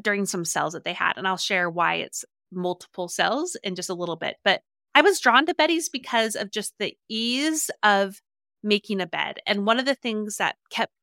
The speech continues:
getting told over and over is how much it's helpful with bunk beds. And we've had a bunk bed as part of our family for a long time. And those are not fun to put the sheets on. Um,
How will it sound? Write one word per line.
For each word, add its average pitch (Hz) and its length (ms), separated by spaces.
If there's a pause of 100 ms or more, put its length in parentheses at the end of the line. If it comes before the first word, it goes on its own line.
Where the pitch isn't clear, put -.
getting 196 260
told 190 280
over 185 160
and 180 100
over 185 240
is 214 140
how 202 200
much 185 260
it's - 180
helpful 190 320
with 175 120 (120)
bunk 165 260
beds. - 480 (420)
And 202 380 (160)
we've 202 180
had 254 300
a 247 60
bunk 180 320
bed 165 340 (480)
as 185 160
part 185 220
of 180 40
our 180 200
family 160 560 (260)
for 165 160
a 180 80
long 170 420
time. - 380
And 185 140
those 233 240
are 175 180
not 170 400
fun 190 480 (460)
to - 100
put - 280
the 180 100
sheets - 340
on. - 300 (360)
Um, 190 220